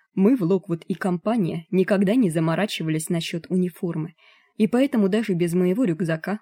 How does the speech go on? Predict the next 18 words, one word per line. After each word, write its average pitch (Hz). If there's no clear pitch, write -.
выделялись 165
на 160
общем 156
фоне. 160
Локвуд 302
пришёл 262
на 180
сегодняшнюю 165
встречу, 190
как 175
всегда, 175
одетым 180
с -
иголочки. 165
Костюмчик, -
белая 185
рубашка, 156
галстук. 156